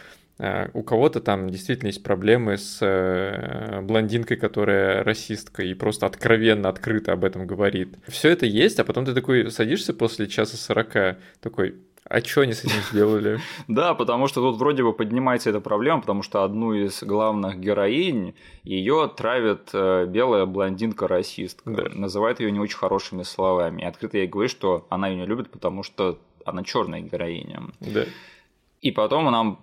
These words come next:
Speaker 2: пытаются, у нас пытаются вызвать вот эти вот, э, чувства сочувствия к ней, да, потому что покажут, ну, она тоже человек.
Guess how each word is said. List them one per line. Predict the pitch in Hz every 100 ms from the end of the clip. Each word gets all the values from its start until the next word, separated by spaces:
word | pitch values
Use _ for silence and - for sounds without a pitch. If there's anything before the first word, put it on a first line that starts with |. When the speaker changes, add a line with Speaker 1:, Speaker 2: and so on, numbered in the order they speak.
| -
Speaker 2:
пытаются, | 107 - 113 110 104 - 104 98 95 92 92
у |
нас | 117 110
пытаются | - - 107 - 104
вызвать | 104 101 95 92
вот | 92
эти | 104 -
вот, | 92 92 92 -
э, | 95 90 92 92
чувства | - 127 - 104
сочувствия | - 101 - 202 196 107 95
к | 92 - 107
ней, | 104 90 92
да, | 95 98
потому | - 90 95
что | -
покажут, | - - 120 -
ну, | 131
она | 165
тоже | 220 240 185
человек. | - 127 143 139 -